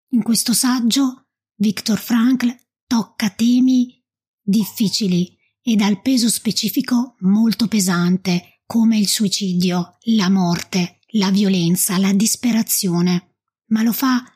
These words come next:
con eleganza e dignità. È come se facesse una sorta di danza tra tutte queste polarità, tendendo sempre verso la speranza, verso la vita.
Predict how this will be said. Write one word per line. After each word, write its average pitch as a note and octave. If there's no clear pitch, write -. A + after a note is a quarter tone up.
con G#3
eleganza A3
e F#3+
dignità. F#3
È -
come B3
se A#3+
facesse A#3+
una A3+
sorta B3+
di G3+
danza F3+
tra A#3
tutte -
queste A#3+
polarità, F#3+
tendendo G3+
sempre C4+
verso A3+
la G3+
speranza, F3
verso F#3
la G3
vita. F3